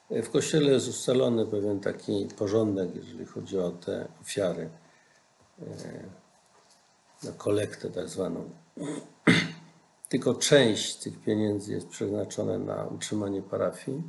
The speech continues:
część idzie na, na utrzymanie kurii, na, na misje i różne inne, e, cele, które z-, powinny być w ogłoszeniach parafialnych podawane.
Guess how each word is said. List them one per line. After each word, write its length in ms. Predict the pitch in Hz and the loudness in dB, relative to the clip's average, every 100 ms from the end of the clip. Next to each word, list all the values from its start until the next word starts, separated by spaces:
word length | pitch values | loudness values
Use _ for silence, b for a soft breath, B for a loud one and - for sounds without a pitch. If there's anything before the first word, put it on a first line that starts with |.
| - b b b b b _ _ - | -12 b b b b b _ _ 0
część 300 | - 120 107 | 2 4 2
idzie 260 | 104 101 | -2 0
na, 260 | 98 95 95 | 0 -2 -2
na 200 | 95 95 | -2 -4
utrzymanie 540 | 92 - 98 98 104 | -4 -6 -6 -4 -6
kurii, 500 | - 143 139 127 117 | -2 2 4 4 2
na, 420 | 101 101 98 95 101 b b _ - | 0 -4 -6 -8 -12 b b _ -8
na 140 | 98 | -2
misje 720 | 107 123 - 123 113 107 107 107 - _ _ _ _ 175 | 0 0 0 2 2 2 -2 -8 -16 _ _ _ _ -12
i 120 | 110 | -8
różne 340 | 104 101 104 95 | -8 -8 -6 -4
inne, 400 | 92 90 85 80 - b b b b _ _ - | -2 -2 -4 -8 -16 b b b b _ _ -16
e, 60 | 156 104 90 87 - - | -14 -12 -10 -10 -12 -4
cele, 440 | - 117 104 101 | 2 2 4 0
które 320 | - 156 160 | -2 2 2
z-, 200 | - - | 2 -6
powinny 380 | - 123 113 113 | -2 0 2 0
być 200 | 107 101 | -2 -4
w 40 | |
ogłoszeniach 500 | 110 107 104 - 101 | -4 -4 -6 -4 -6
parafialnych 640 | - 101 98 - 82 87 - | -6 -6 -4 -6 -8 -8 -10
podawane. 680 | - - 87 87 95 - | -12 -12 -12 -14 -16 -20